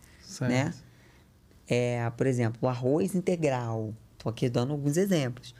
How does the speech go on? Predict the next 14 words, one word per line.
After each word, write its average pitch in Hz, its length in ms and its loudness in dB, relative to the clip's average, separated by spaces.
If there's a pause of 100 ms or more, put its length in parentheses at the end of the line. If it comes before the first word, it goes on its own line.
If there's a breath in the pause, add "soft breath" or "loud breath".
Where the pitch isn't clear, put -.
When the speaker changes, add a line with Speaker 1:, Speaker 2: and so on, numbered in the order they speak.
(160 loud breath)
Speaker 2:
Que - 100 -2
ele 135 100 4
é 127 60 6
bem 151 160 -2
sequinho, 143 960 0 (400 loud breath)
né? 127 240 2 (680 loud breath)
Sequinho, 143 600 0
durinho, 131 380 2
assim. 120 260 -4
Ele 135 140 0
lembra 135 340 2
mais 147 260 0
o - 40 -12
quê? 117 360 0